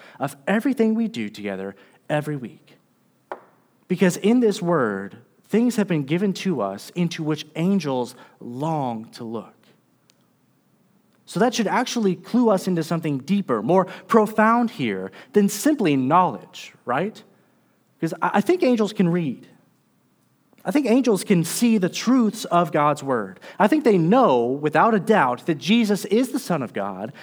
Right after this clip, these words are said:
and that he died and rose again to forgive the sins of mankind.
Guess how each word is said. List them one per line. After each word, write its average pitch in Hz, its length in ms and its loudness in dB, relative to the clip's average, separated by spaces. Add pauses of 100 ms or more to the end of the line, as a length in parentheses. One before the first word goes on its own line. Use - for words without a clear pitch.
(140)
and 233 280 4
that 190 120 2
he 196 180 0
died 170 520 2
and 165 240 0
rose 233 280 2
again 113 360 -2
to 160 80 0
forgive 143 440 -2
the 190 60 -2
sins 113 540 -6 (220)
of 139 200 -4
mankind. 160 580 -2